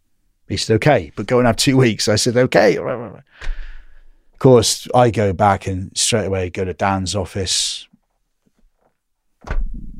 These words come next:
"Get Dan, you get, get, get the boys, get the boys in, and we gotta talk about this."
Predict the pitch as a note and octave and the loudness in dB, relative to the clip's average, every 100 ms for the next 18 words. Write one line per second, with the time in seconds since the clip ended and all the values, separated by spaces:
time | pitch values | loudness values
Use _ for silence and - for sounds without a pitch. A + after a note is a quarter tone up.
0 | - - F2+ G2 F2+ F2 E2 G2 E2 - | -10 -6 -4 -2 -2 -2 -6 -6 -8 -6
1 | D#2+ F#2+ C2 E2 E2 E2 E2 - - - | -8 -6 -6 -6 -4 -4 -4 -6 -8 -8
2 | E2 E2 E2 E2 D#2+ E2+ D#2+ D#2+ E2+ C#2+ | -8 -8 -6 -6 -6 -6 -8 -6 -6 -6
3 | - F2+ D#2+ - - E2+ - - - | -8 -10 -10 -12 -10 -10 -8 -8 -10